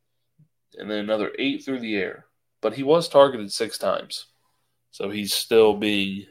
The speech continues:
heavily targeted coming out of the backfield. Uh, for him, a decent game, but in my, the one play that sticks out in my mind from today that I watched was good old number five,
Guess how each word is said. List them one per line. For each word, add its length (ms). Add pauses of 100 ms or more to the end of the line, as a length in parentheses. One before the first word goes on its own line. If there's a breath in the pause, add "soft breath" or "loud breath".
(100)
heavily 340
targeted 460
coming 260
out 100
of 60
the 40
backfield. 640 (1040)
Uh, 120
for 160
him, 360 (1300)
a 80
decent 380
game, 320 (460)
but 360
in 160
my, 400 (360)
the 40
one 220
play 240
that 160
sticks 300
out 160
in 60
my 140
mind 300
from 180
today 320
that 140
I 140
watched 580 (840)
was 180
good 160
old 160
number 220
five, 580